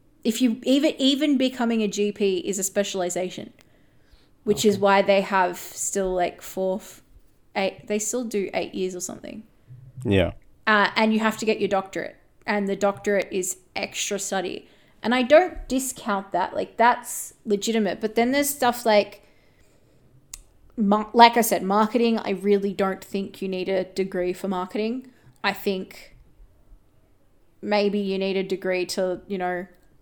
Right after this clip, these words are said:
Speaker 1: learn how to communicate with people, because some people are just unable to do that. That's just an insult on people. You don't need a degree to commu-, <laughs> communicate with people. Um,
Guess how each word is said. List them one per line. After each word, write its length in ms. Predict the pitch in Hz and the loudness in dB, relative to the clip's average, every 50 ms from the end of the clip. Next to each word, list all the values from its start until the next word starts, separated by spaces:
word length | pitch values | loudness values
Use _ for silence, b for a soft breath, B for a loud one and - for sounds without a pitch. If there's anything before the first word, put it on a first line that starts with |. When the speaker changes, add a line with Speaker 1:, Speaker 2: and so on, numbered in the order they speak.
| _ - - _ | _ -20 -20 _
Speaker 1:
learn 360 | - 202 190 196 190 190 190 190 | -12 -6 -4 -2 -2 -2 -2 -4
how 160 | 175 190 185 | -2 -2 -2
to 80 | 180 180 | -2 -2
communicate 680 | 180 - 214 190 185 196 208 220 220 - 233 233 214 | -4 -8 -8 -6 -2 -2 -2 -2 0 0 0 0 0
with 160 | 226 233 - - | -2 -6 -6 -6
people, 460 | 269 269 269 302 311 320 320 320 b b b b b b b b b b b b _ - | -6 -6 -4 -2 -2 -2 -2 -2 b b b b b b b b b b b b _ -8
because 320 | 190 185 - 202 185 185 | -6 -4 -4 -4 -4 -2
some 180 | - 208 202 190 | -2 -2 -2 -2
people 300 | 208 196 196 196 196 196 | -2 -4 -4 -2 -4 -4
are 60 | 190 | -4
just 280 | 180 196 185 - - - - | -4 -4 -6 -8 -10 -10 -6
unable 380 | 202 190 185 185 190 185 196 202 | -4 -2 -2 -2 -2 -2 -4 -6
to 120 | - 196 | -6 -4
do 160 | 196 190 190 | -2 -2 2
that. 200 | 202 220 226 226 | 2 2 2 2
That's 220 | 196 185 185 - - | 0 -2 -2 -4 -6
just 180 | 190 - - | -8 -8 -6
an 60 | 190 | -6
insult 380 | 190 185 196 - - 190 180 - | -6 -6 -8 -6 -8 -8 -8 -8
on 80 | 185 185 | -10 -12
people. 280 | - 185 185 180 - 208 | -10 -10 -12 -10 -8 -8
You 80 | 226 226 | -6 -6
don't 140 | 196 - | -6 -6
need 140 | - 180 180 | -8 -8 -10
a 40 | 185 | -10
degree 220 | - - 165 180 185 | -10 -12 -12 -12 -12
to 60 | 214 | -12
commu-, 800 | - - - - - - - - - - - - 220 - - - | -14 -14 -14 -14 -18 -18 -20 -20 -20 -12 -6 -4 -4 -4 -4 2
<laughs> 20 | |
communicate 460 | - 311 320 311 440 427 - 285 262 - | 8 10 10 10 10 8 6 2 2 2
with 80 | - | 0
people. 280 | 220 220 - 226 226 226 392 508 539 508 415 - - 330 - | -6 -6 -6 -6 -8 -8 -6 -6 0 0 0 4 4 6 10
Um, 340 | 359 330 285 277 330 - - | 12 12 12 10 6 2 -2